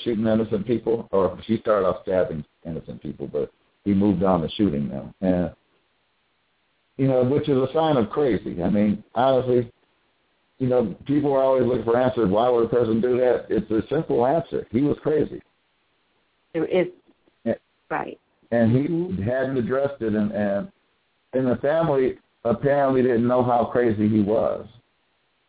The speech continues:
Speaker 1: But
Speaker 2: Well,
Speaker 1: obviously he was
Speaker 2: they,
Speaker 1: off.
Speaker 2: you know what, Malcolm? They were getting him help. This kid had gotten psychological help throughout the years. They actually did know how crazy he was.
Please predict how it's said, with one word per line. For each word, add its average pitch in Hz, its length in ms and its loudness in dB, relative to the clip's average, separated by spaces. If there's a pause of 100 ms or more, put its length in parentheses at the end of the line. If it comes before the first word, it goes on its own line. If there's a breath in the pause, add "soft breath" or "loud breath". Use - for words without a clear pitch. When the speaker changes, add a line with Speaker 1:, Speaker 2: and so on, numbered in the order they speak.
(1040)
Speaker 1:
But 104 100 0
Speaker 2:
Well, 104 200 6
Speaker 1:
obviously 120 440 2
he 117 160 2
was 101 180 0 (1600)
Speaker 2:
they, 320 200 2
Speaker 1:
off. - 300 0
Speaker 2:
you 254 80 -6
know 269 140 -2
what, 277 180 -4 (140)
Malcolm? 262 420 -6 (120)
They 262 160 -4
were 233 180 -6
getting 208 340 -6
him 185 200 -14
help. 175 320 -12 (880)
This 254 140 0 (200)
kid 226 280 0
had 214 280 -6
gotten 175 460 -4
psychological 180 720 -4
help 190 340 -4
throughout 165 360 -6
the 156 60 -12
years. 170 360 -2
They 107 80 -6 (100)
actually 185 400 -10 (160)
did 196 200 0
know 135 160 -4
how 104 140 -10
crazy 104 400 -12
he 120 140 -16
was. - 200 -8